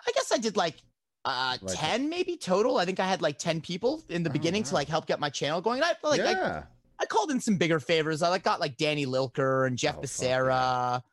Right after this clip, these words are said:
Speaker 1: I, I had Mike Leon, Pete Weber, fucking
Speaker 2: Yeah.
Speaker 1: Old Drake, all, all the new musicians who were jumping on Twitch. I
Speaker 2: Yeah,
Speaker 1: kinda
Speaker 2: yeah.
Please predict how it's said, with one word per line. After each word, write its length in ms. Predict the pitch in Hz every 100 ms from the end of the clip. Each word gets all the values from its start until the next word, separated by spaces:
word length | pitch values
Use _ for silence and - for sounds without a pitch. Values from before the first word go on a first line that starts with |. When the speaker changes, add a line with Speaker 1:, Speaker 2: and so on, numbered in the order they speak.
| _ -
Speaker 1:
I, 180 | 175 190
I 60 | 190
had 140 | 156
Mike 240 | 156 160 147
Leon, 500 | 160 165 156 151 147
Pete 240 | - 202
Weber, 760 | 147 156 156 156 156 151 151 151
fucking 140 | - 101
Speaker 2:
Yeah. 80 | 117
Speaker 1:
Old 220 | 156 160
Drake, 440 | 135 147 151 151 175
all, 180 | 190 196
all 160 | 202
the 80 | 208
new 160 | 196 196
musicians 480 | 202 160 185 190 156
who 80 |
were 80 | 165
jumping 340 | 123 165 185 165
on 160 | 156
Twitch. 240 | - 165 127
I 60 |
Speaker 2:
Yeah, 60 | 127
Speaker 1:
kinda 140 | 127
Speaker 2:
yeah. 140 | 127